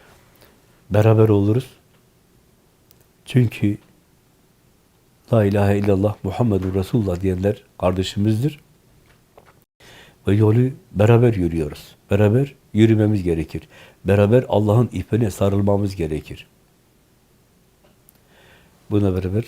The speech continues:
kardeşlerimiz biliyor. Sadece müminleri, Müslümanları davet etmiyoruz. İman eden, iman etmeyen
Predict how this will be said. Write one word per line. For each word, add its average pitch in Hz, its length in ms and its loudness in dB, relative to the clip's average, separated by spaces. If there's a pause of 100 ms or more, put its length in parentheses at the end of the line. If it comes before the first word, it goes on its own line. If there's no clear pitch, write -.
(120)
kardeşlerimiz 95 640 -2
biliyor. 104 360 -2 (800)
Sadece 101 540 0
müminleri, 98 540 -4
Müslümanları 95 680 -2 (160)
davet 98 320 -2
etmiyoruz. 78 520 -10 (320)
İman 101 280 0
eden, 98 260 0 (400)
iman 101 260 -2
etmeyen 95 440 -2